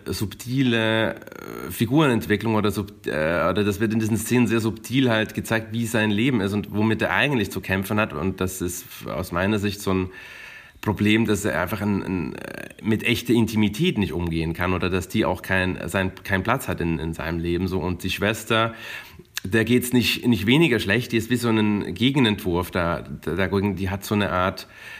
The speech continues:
ähm, Intimi-, ex-, äh, richtige Intimität in, in Situationen rein zu,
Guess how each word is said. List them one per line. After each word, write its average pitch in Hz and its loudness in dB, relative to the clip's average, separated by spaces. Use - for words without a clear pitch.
ähm, 90 0
Intimi-, 110 2
ex-, 113 -2
äh, 98 0
richtige 123 2
Intimität 110 4
in, 104 0
in 101 0
Situationen 110 0
rein 104 2
zu, 120 -2